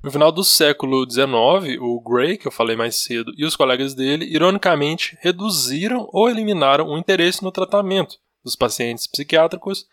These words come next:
porque eles achavam que transtornos mentais eram consequências de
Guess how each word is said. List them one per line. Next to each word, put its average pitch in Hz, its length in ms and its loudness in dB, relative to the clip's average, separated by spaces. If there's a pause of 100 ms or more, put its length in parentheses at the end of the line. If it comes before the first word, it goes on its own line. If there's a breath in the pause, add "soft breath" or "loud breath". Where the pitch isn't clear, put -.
(120)
porque - 160 -8
eles 208 100 -2
achavam 180 420 4
que 190 80 -6
transtornos 175 480 0
mentais 127 540 0
eram 120 160 0
consequências 160 920 -4
de 170 340 -6